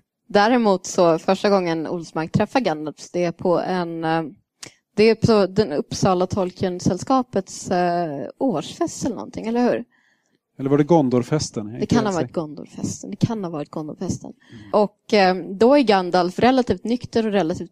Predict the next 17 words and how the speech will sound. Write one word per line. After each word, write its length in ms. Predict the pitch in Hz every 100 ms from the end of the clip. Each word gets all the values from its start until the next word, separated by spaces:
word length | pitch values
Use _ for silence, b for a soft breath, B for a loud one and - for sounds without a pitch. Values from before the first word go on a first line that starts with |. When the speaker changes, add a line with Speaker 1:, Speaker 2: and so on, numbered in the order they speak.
| _
Speaker 1:
tyst 560 | - 262 - - - - _ -
samt 440 | 160 196 175 -
berättar 440 | 185 170 - 170
om 160 | 165 156
alla 500 | 185 170 156 156 160
kvinnor 600 | - 269 214 214 294 196
han 200 | 196 -
har 120 | -
förfört. 500 | - 208 - - - b b b b -
Och 80 |
då 120 | 214 233
blir 220 | 269 269
Olsmark 420 | 202 - 175 175
ändå 320 | 196 175 180
lite 220 | 208 226
grann, 360 | 214 180 160 160
eh, 140 | 160